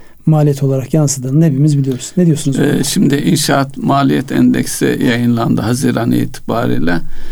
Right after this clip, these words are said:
Speaker 2: Ee, yıllık artış kırk iki nokta kırk sekiz, yani yüzde kırk üç seviyesinde inşaat maliyetlerinde artış var.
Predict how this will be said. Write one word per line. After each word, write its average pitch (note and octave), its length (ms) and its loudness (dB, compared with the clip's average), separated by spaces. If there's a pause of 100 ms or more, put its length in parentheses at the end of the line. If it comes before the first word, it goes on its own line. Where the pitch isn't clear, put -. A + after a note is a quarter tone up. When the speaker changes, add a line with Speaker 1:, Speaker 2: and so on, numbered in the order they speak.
(200)
Speaker 2:
Ee, A#2 440 2
yıllık C#3+ 340 0
artış C3 380 -4
kırk - 260 -4
iki C#3+ 180 -6 (380)
nokta C3+ 460 -2
kırk B2 180 -4
sekiz, - 440 -8
yani B1 320 0
yüzde C2 300 -2
kırk - 300 -6
üç - 80 -4
seviyesinde C2 800 -4
inşaat C3+ 460 -2
maliyetlerinde B1 760 -2
artış - 440 -4
var. - 240 -10